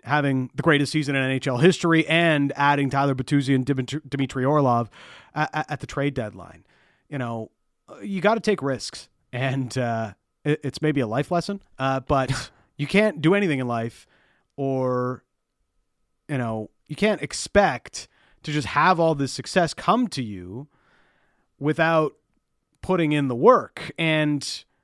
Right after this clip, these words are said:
Speaker 1: it has to be baby steps. Maybe the Canucks end up losing in the first round this year, but you're hoping that you're building something year on year, and it's not just a one and done.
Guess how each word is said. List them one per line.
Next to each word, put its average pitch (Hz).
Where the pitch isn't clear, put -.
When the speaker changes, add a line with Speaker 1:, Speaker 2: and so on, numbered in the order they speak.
Speaker 1:
it 175
has 220
to 214
be 180
baby 160
steps. -
Maybe 208
the 196
Canucks 156
end 139
up 135
losing 131
in 123
the 117
first 127
round 120
this 113
year, 160
but 135
you're 156
hoping 147
that 147
you're 151
building 156
something 170
year 139
on 139
year, 139
and 131
it's 139
not 143
just 131
a 110
one 127
and 110
done. 92